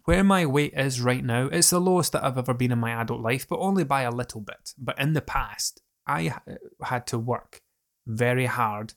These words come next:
to get here. Like, I always said in the past that I couldn't have abs because of how hard I had to work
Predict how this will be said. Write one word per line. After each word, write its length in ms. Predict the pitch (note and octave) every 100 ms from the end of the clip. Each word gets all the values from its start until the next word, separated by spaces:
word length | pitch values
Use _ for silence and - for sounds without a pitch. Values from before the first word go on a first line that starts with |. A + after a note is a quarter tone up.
| -
to 100 | A2+
get 200 | A2 A2+
here. 200 | A2+ A2+
Like, 220 | A#2+ B2+ -
I 180 | D#3+
always 280 | F3+ E3+ D#3
said 260 | - B2+ C3
in 100 | B2
the 80 | A#2+
past 340 | - A#2+ -
that 120 | A#2
I 140 | A#2+ A2+
couldn't 320 | - A2+ A#2+
have 340 | G#2+ G#2+ G#2+ -
abs 420 | A#2+ G2 - - _ _ _ _ _ -
because 580 | A2 - A2+ A2 G#2+ G#2+
of 240 | C#3 A2 -
how 320 | - B2+ B2
hard 360 | - A#2 A2+
I 140 | A2+ A2
had 260 | - A2 -
to 100 | G#2
work 360 | A#2 - -